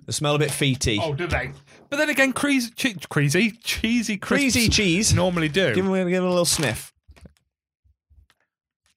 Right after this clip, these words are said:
Speaker 2: Oh, not as bad as I thought. They do literally, they look like, um, knickknacks.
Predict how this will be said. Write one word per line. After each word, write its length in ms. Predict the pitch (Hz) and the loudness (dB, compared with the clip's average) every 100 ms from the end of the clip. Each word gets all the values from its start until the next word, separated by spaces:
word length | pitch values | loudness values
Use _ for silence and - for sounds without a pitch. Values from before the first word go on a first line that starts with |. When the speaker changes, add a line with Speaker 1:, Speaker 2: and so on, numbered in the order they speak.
| - _ 202 | -20 _ -6
Speaker 2:
Oh, 120 | 190 | -4
not 160 | 208 | -2
as 60 | 202 | -2
bad 160 | 196 196 | -2 -2
as 80 | |
I 40 | 170 | -4
thought. 300 | - 196 120 | -2 -2 0
They 80 | 139 | 0
do 180 | 196 | 2
literally, 320 | 185 180 - 151 | 2 2 0 -2
they 100 | 165 | -2
look 140 | 214 | 0
like, 260 | 190 190 - | 0 0 2
um, 300 | 180 175 170 | 4 2 0
knickknacks. 680 | 202 165 117 107 - - | -6 -6 -10 -10 -8 -8